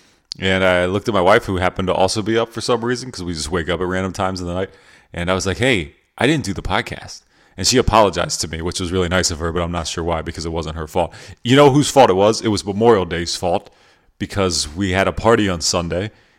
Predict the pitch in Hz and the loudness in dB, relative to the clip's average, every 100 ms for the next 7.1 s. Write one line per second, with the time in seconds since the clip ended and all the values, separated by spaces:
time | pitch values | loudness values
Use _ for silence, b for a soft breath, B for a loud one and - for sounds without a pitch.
0 | b 90 90 92 107 101 95 - 135 107 | b -4 -2 0 0 0 -4 0 0 0
1 | - 95 90 123 92 92 90 120 117 95 | -2 0 2 2 0 -2 -2 0 4 4
2 | 95 92 95 98 107 104 101 104 104 98 | 2 0 -2 -2 2 2 2 0 2 0
3 | 98 98 87 135 147 - 110 87 78 - | -2 -4 -2 -2 -2 -4 -2 -2 -4 -10
4 | b b b b b - 120 107 98 113 | b b b b b 2 4 4 4 2
5 | 101 - 107 117 107 135 120 - 131 127 | 2 0 0 4 4 4 0 2 6 8
6 | 117 107 104 175 - 101 95 87 90 90 | 8 6 4 2 2 2 2 -2 -2 -4
7 | 123 | -6